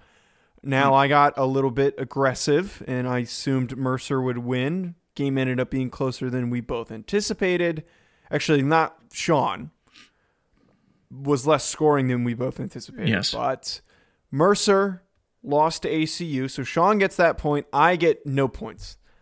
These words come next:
Speaker 1: Next, Western Colorado versus S F U. Neither of us get points because S F U completely blasted Western Colorado.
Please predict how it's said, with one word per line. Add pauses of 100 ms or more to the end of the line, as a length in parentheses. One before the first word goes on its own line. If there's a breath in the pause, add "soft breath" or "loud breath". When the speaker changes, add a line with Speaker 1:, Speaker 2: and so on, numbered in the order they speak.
(440)
Speaker 1:
Next, (100)
Western
Colorado
versus
S
F
U.
Neither
of
us
get
points
because
S
F
U
completely (420 soft breath)
blasted
Western
Colorado.